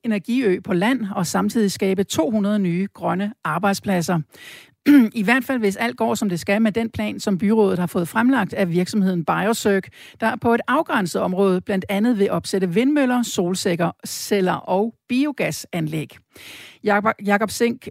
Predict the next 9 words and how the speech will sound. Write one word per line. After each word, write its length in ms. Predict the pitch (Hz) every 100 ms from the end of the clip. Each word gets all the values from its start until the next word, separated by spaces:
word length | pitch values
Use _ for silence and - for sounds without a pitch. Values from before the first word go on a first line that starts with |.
| -
Tellefsen, 500 | 226 220 220 226 202
du 180 | 240 277
er 100 | 226
lektor 380 | 202 226 254 240
i 140 | 196
energiplanlægning 800 | 180 208 226 233 196 185 196 180
på 160 | 196
Aalborg 220 | 175 170 208
Universitet. 640 | 185 165 160 - 220 196